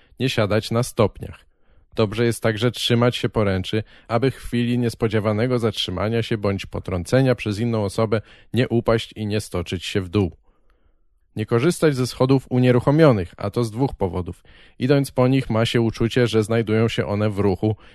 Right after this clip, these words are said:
i ten fakt powoduje utratę równowagi. Znane są sytuacje, że stojące schody ruszyły pod ciężarem idących ludzi i nabierając rozpędu stały się przyczyną poważnych wypadków.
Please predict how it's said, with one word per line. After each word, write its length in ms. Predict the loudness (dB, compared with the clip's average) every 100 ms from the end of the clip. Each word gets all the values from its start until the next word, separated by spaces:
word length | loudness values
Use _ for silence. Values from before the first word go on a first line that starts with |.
| -8
i 100 | -2
ten 180 | 0 2
fakt 260 | 0 0
powoduje 440 | -4 -4 0 2 2
utratę 460 | 0 0 0 0
równowagi. 640 | -2 0 0 0 -2 -6 -16 _ _ -20 -20 -20
Znane 340 | -6 0 2 2
są 140 | 2
sytuacje, 560 | 0 0 2 2 2 0
że 120 | 0
stojące 460 | 0 2 2 2 -2
schody 340 | 0 2 2
ruszyły 420 | 2 0 2 2 0 _
pod 220 | -2 0
ciężarem 480 | 0 2 4 4 4
idących 440 | 2 0 0 -4 -2
ludzi 360 | -2 -2 -2
i 40 | 0
nabierając 580 | 2 2 4 2 0
rozpędu 500 | -2 -2 0 2 2
stały 300 | 0 2 4
się 140 | 2 -2
przyczyną 460 | -4 -4 0 0
poważnych 540 | 0 0 2 2 0 0
wypadków. 600 | 0 0 0 -2 -16